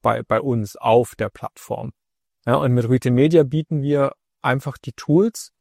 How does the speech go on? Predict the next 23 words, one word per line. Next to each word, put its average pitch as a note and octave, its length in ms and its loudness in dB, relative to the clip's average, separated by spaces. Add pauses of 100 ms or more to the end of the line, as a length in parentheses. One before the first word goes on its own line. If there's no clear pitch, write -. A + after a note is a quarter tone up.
(200)
um D3+ 180 6
sich C#3 260 0
innerhalb F#3 320 0
dieses C3+ 320 -4
Wettbewerbs B2+ 640 -2
auch B2+ 200 -2
in C3+ 120 -8
Szene F3+ 320 0
setzen - 340 -6
zu - 140 -12
können. - 260 -12 (160)
Ganz G2 320 -4
klar, - 380 -4
dort - 220 -8 (200)
für - 180 -14
Sichtbarkeit D3 680 0
zu - 100 -14
sorgen, C#3 300 2
für - 160 -10
klaren G#2 320 -8
Abverkauf C3 580 0
zu - 140 -10
sorgen C3 380 0